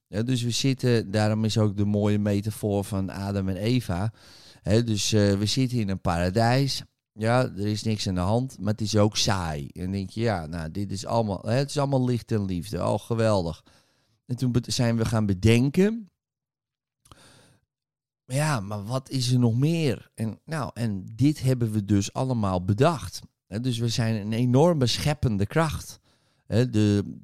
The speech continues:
de zoon van God, zeg maar. Hè, dat zijn we allemaal. En dit zijn we allemaal gaan, nou ja, je zou kunnen zeggen, verdromen, een droom gemaakt, een verhaal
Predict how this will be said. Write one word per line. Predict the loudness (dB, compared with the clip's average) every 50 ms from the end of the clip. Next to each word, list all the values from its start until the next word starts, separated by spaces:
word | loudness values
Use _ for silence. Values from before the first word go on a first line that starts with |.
| -10
de | -2 0 0
zoon | 2 4 4 6 6 4 4 0 -4
van | -2 -2 -2 -2
God, | -2 -2 -2 -2 -2 -2 -2 -4
zeg | -2 -2 -2 0
maar. | -2 -4 -4 -4 -6 -10 -12 -10
Hè, | -6 -2 -2 -2 -4 -6 -8 -2
dat | -2 -2 0
zijn | 0 -2 -2 -2 -2
we | -2
allemaal. | -2 -2 -2 -2 -2 -2 -4 -4 -4 -4 -4 -6 -6 _ _ _ _ _ _ _ _ _ _ _ _ _ _ _
En | -2 0 2
dit | 2 2 2 2
zijn | 2 2 2
we | 0 0
allemaal | -2 0 0 0 2 2 2 2 0
gaan, | 0 -2 -2 -2 -2 0 -2 -2 -4 -6 -8 _ _ _
nou | -12 -8 -6
ja, | -4 -4
je | -4 -4 -6 -6
zou | -6 -4 -6 -4
kunnen | -4 -4 -2 -2 -2
zeggen, | -2 -2 -4 -4 -4 -4 -6 -6 -8 _ _ -20 _ -16 -16 -16 -16 _
verdromen, | _ -12 -4 -2 -2 -2 0 2 4 6 6 6 6 4 2 2 0 0 0 -2 -4 _ _ _ _ _ _ _ -14
een | -14 -10 -2
droom | 2 4 6 6 4 2 0
gemaakt, | -2 -4 -2 -2 0 0 0 -2 -4 -6 -8
een | -4 -4 -4 -2
verhaal | -2 -2 -2 -2 -2 -2 -2 0 -2 -2 -4 -6